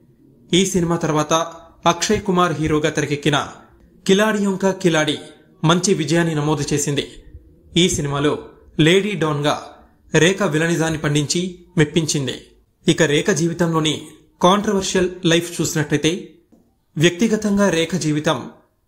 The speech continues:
వడ్డించిన విస్తరేమీ కాదు. ఆమె తల్లి పుష్పవల్లిని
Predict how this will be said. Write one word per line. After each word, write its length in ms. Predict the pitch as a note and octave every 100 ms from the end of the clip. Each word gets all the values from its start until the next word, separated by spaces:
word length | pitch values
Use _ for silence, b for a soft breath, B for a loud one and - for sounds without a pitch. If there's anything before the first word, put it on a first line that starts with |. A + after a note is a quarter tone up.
| -
వడ్డించిన 480 | D#3+ D3 G#3 F#3+ F#3+
విస్తరేమీ 500 | D#3 D3 F#3 E3 D#3
కాదు. 320 | D3+ C#3+ - - _ _ _ _ _ -
ఆమె 200 | D#3+ E3+
తల్లి 240 | E3 E3+ F#3+
పుష్పవల్లిని 840 | E3+ D#3 F3 E3 D3+ D3+ A#2+ -